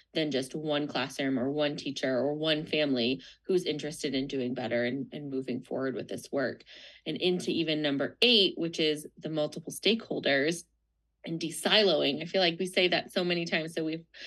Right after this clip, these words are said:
had to pull that in. That's gonna be number nine. But eight and nine are really looking at having our multiple stakeholders involved and thinking about who's not at the table,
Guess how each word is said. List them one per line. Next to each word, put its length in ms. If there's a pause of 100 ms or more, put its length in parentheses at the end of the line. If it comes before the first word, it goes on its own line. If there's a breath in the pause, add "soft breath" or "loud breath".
(120 loud breath)
had 260
to 60
pull 220
that 200
in. 140
That's 200
gonna 200
be 100
number 300
nine. 380 (360 loud breath)
But 140
eight 220
and 100
nine 200
are 120
really 240
looking 340
at 300
having 340
our 100
multiple 400
stakeholders 680
involved 600
and 160
thinking 360
about 380 (400)
who's 320
not 440
at 200
the 80
table, 640